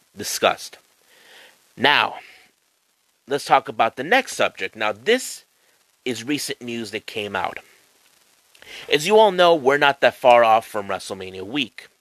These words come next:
Well, we're right now, today is February twenty-second, I believe.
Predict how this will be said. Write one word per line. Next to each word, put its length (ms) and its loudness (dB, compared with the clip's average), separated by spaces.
Well, 400 0
we're 340 0
right 240 2
now, 280 2
today 520 -2
is 800 -6
February 1300 0
twenty-second, 1200 -8
I 120 -14
believe. 520 -12